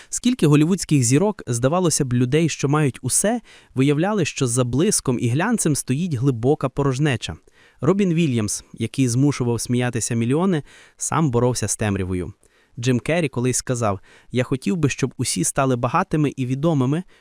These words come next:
щоб вони зрозуміли, що це не дає щастя». Це майже пряма ілюстрація до Сковороди. Коли зовнішнє не відповідає внутрішньому, душа бунтує. Але важливо не засуджувати славу чи успіх. Для декого це б справді й своє місце, як для птаха небо.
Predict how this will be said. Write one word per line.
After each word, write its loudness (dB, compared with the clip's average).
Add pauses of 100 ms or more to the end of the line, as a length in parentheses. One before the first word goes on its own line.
щоб -4
вони 2
зрозуміли, 2
що -2
це 0
не 2
дає 2
щастя». -6 (260)
Це -4
майже 0
пряма 0
ілюстрація -2
до 0
Сковороди. -2 (440)
Коли 2
зовнішнє 2
не 2
відповідає -2
внутрішньому, 0 (300)
душа 2
бунтує. 0 (1300)
Але 0
важливо 2
не 4
засуджувати 0
славу -2
чи -2
успіх. -2 (200)
Для -2
декого 0
це -2
б -12
справді -2
й -10
своє 0
місце, 2
як 2
для 0
птаха -2
небо. 0